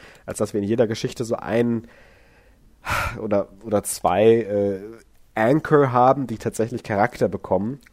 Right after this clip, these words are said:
um die herum sich dann eben diese hochstilisierte,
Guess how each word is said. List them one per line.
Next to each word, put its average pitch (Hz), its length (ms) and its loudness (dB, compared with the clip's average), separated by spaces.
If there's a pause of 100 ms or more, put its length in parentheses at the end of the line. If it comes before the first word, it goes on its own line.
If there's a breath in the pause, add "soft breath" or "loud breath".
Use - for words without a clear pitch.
um 92 260 -10
die 107 160 -6
herum 104 340 0
sich 107 180 -6
dann 98 180 -2
eben 98 260 -6
diese 95 520 -4 (400 soft breath)
hochstilisierte, 107 1200 -2